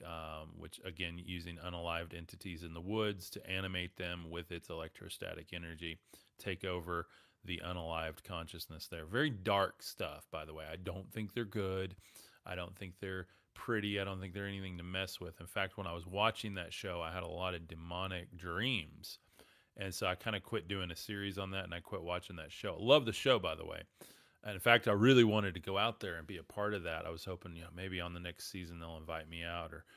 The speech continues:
you know, I could do a podcast with them, or just something, you know, some cool connection like that. And so for me, I really got to a place where I'm like, "Man, that's, something's weird," just meditating on that, just thinking about that.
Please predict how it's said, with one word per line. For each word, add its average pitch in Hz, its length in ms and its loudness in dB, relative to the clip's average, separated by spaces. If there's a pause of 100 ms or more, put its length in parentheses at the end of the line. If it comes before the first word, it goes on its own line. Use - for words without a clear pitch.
(240)
you 95 80 -10
know, 80 120 -4
I 82 100 -2
could 82 280 -12
do 87 140 -4
a 78 60 -6
podcast 90 680 -2
with 87 140 -6
them, 82 180 -10
or 80 60 -12
just 95 220 -6
something, 104 360 -2
you 95 80 -2
know, 90 120 0
some 120 240 0
cool 104 280 0
connection 95 580 -4
like 87 260 -8
that. 90 200 -8 (460)
And 113 100 0
so 123 180 10
for - 140 0
me, 135 200 8
I 113 60 8
really 113 340 10
got 98 200 6
to 95 100 -4
a 85 60 -2
place 123 320 -2
where 101 100 -2
I'm 90 140 -2
like, 80 260 -6
"Man, 90 280 -6
that's, 85 560 -4 (920)
something's 120 520 2
weird," 95 420 4
just 92 180 -6
meditating 98 760 2
on 92 120 -6
that, 87 180 -4 (260)
just - 280 -2 (180)
thinking 131 420 0
about 98 340 2
that. 85 220 -2